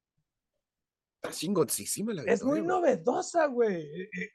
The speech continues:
Speaker 2: ¿en qué aspecto, güey? Guacha, tiene un color diferente,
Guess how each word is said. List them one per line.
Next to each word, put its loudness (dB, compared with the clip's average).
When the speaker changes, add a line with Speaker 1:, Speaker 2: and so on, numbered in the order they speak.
Speaker 2:
¿en 2
qué 2
aspecto, 4
güey? 2
Guacha, 2
tiene 2
un -4
color 8
diferente, 4